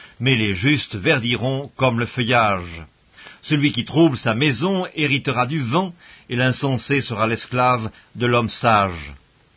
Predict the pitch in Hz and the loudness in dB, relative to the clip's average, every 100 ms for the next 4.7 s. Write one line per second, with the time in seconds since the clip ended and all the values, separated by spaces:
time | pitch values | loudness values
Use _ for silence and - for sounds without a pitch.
0 | _ _ 120 117 - 151 123 113 101 165 | _ _ -2 -2 2 2 2 0 2 2
1 | - - - 143 123 110 113 98 104 143 | 0 -10 -10 -6 -2 2 2 2 0 -2
2 | 104 139 175 - - - - 156 160 - | -2 -6 -8 -14 -20 -20 -8 0 0 2
3 | 196 185 180 147 123 160 160 185 175 151 | 2 2 0 -4 -4 -2 0 2 2 2
4 | 180 139 175 147 123 113 | 0 2 0 0 -6 -8